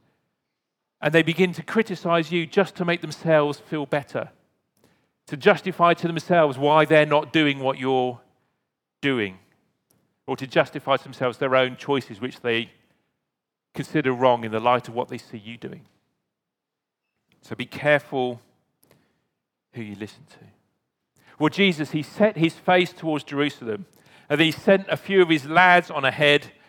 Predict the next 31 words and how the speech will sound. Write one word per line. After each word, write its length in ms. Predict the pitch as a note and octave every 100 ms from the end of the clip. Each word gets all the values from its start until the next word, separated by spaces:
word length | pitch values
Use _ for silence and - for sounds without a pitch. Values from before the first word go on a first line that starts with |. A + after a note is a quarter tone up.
| _ _ _ _ _ -
to 100 | C#3
set, 360 | - F#3 -
also 300 | - F#3 F#3 -
to 80 | F3
sort 340 | - A3 F#3+
out 180 | F#3 F#3
the 120 | E3
arrangements 540 | D#3+ F3+ F#3 - E3+ -
for 120 | D3+
his 120 | -
posse, 500 | - D3 - B2+ B2 _ _ _ _ _ _ _ _ _
but 120 | - D#3
they 120 | D3+
get 260 | F3 D#3+ -
a 60 | D3+
cold 420 | - E3 D3+ C#3+
shoulder 560 | - D3+ C#3 A2 G2 - _
from 500 | - C3+ A#2+ A#2 A2 - _ _ _ _ -
the 60 |
Samaritans. 720 | A#2+ C3 A#2+ A#2 - G#2 G#2 - _ _ _ -
Verse 180 | D3
fifty-three, 500 | - C#3 C3 C#3+ D3+
it 40 | C3
says, 280 | C#3+ C3+ - - -
"But 160 | - F3+
they 140 | F#3
did 240 | F3 A3 G3+
not 180 | G3+ F3
receive 380 | D3+ F#3 F3+
him 240 | D3+ G#2 G2 _ _ _ _ -
because, 600 | F3+ - A3 G#3 G#2